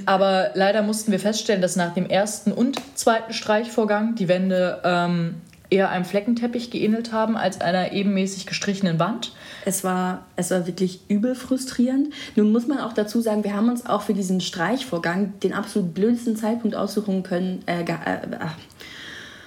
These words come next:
Speaker 1: Ausgesucht?
Speaker 2: Ja, genau. Also der Zeitpunkt war einfach doof gewählt. Zum einen steckten wir beide derzeit, äh, in einer P-M-S-Phase,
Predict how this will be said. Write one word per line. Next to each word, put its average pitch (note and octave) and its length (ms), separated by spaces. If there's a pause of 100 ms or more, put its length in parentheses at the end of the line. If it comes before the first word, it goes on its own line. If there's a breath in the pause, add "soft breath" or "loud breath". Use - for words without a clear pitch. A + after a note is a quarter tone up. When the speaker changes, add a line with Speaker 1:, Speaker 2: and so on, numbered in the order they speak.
(280 loud breath)
Speaker 1:
Ausgesucht? G#3 580 (140)
Speaker 2:
Ja, D#3+ 160 (400)
genau. F3 180
Also G3+ 240
der G#3+ 160
Zeitpunkt A#3 360
war G3 80
einfach F#3+ 260
doof G3+ 240
gewählt. A3+ 380
Zum G#3 160
einen A#3 340
steckten G#3 480
wir F#3+ 100
beide F#3 320
derzeit, F3+ 580
äh, F3 280
in F3 100
einer F3+ 220
P-M-S-Phase, C4 1300